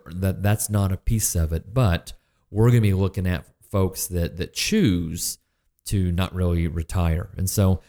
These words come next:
the Bureau went on to project that in twenty twenty-four, thirty-six percent of individuals that are sixty-five to sixty-nine years old will still be working. And so today we're gonna talk about how to intelligently financially plan,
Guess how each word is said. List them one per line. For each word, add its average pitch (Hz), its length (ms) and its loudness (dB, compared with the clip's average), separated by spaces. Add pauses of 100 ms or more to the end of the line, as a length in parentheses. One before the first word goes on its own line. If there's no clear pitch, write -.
(140)
the 123 100 2
Bureau 143 340 6
went 131 220 4
on 127 180 2
to 120 80 2
project 113 440 0
that 110 100 2
in 104 160 2
twenty 131 580 -2
twenty-four, 120 800 2 (260)
thirty-six 139 600 0
percent 120 340 -2
of 110 80 0
individuals 101 680 0
that 90 120 0
are 85 60 2
sixty-five 104 1080 -2 (280)
to 87 100 -8
sixty-nine 98 640 0
years 87 260 2
old 104 220 2
will 87 140 -4
still 101 260 -2
be 92 120 0
working. 101 420 -2 (580)
And 165 120 -4
so 147 420 2 (180)
today 147 200 2
we're 143 120 4
gonna 127 140 4
talk 151 260 0
about 98 320 2
how 123 200 -2
to 117 180 -2
intelligently 107 1080 0
financially 120 880 0
plan, 85 540 0